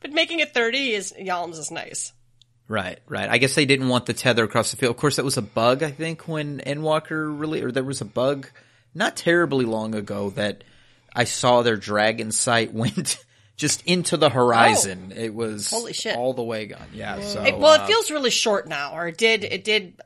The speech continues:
Speaker 1: when I was playing earlier in this patch.
Speaker 2: I
Speaker 1: I
Speaker 2: always appreciated it as a summoner. It was rare, but every once in a while I would get, I guess, you know, I'm running a dungeon. Who else is the <laughs> dragoon gonna
Speaker 1: Mm-hmm.
Speaker 2: give it to, right? So,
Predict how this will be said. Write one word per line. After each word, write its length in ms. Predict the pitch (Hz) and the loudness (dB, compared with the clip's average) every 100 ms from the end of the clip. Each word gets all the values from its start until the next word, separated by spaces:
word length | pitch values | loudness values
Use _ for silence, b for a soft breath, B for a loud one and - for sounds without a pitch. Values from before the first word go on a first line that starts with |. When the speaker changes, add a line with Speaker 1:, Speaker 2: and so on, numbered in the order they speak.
| _ 185 | _ -12
Speaker 1:
when 180 | 190 185 | -6 -6
I 60 | |
was 140 | 185 180 | -6 -10
playing 480 | - 190 190 185 | -10 -6 -4 -4
earlier 360 | 180 175 180 180 | -6 -8 -8 -10
in 140 | 170 | -10
this 160 | 165 160 | -10 -10
patch. 600 | - 160 135 139 - - - | -10 -12 -12 -10 -10 -12 -2
Speaker 2:
I 200 | 135 208 | 4 6
Speaker 1:
I 20 | |
Speaker 2:
always 220 | 240 214 | 6 4
appreciated 720 | 202 196 196 - 170 147 127 | 2 4 2 2 2 2 4
it 120 | 135 | 2
as 240 | - 123 120 | 4 2 2
a 40 | |
summoner. 640 | 120 143 143 147 113 107 110 | 0 2 2 2 0 2 2
It 80 | |
was 160 | 117 113 | 0 -4
rare, 420 | 117 135 139 110 | 2 4 6 4
but 180 | 104 110 | 4 0
every 260 | 110 117 131 | 0 0 0
once 320 | 131 135 - | 0 -2 -4
in 40 | |
a 40 | 123 | -4
while 320 | 110 110 110 | -2 -2 -2
I 60 | 107 | -4
would 160 | 104 | -6
get, 200 | 104 120 | -2 -2
I 100 | 107 | 2
guess, 220 | 113 107 117 | 0 -2 -6
you 80 | |
know, 160 | 113 101 | -6 -4
I'm 160 | 104 104 | -4 -4
running 280 | 107 107 | -4 -2
a 160 | 101 95 | -4 -6
dungeon. 500 | - 117 110 101 101 | 0 0 0 -2 -4
Who 160 | 107 113 | -2 -2
else 200 | 107 - | -2 -4
is 120 | 98 | -8
the 120 | 101 - _ | -10 -12 _
<laughs> 120 | - | -8
dragoon 500 | 110 - 190 185 165 | -4 -2 0 0 2
gonna 120 | - - | 2 0
Speaker 1:
Mm-hmm. 40 | |
Speaker 2:
give 200 | - 113 | 0 0
it 120 | 107 - | -2 -8
to, 180 | 104 | -8
right? 340 | 104 107 113 113 | -4 -4 -4 -6
So, 360 | 113 113 110 | -4 -4 -4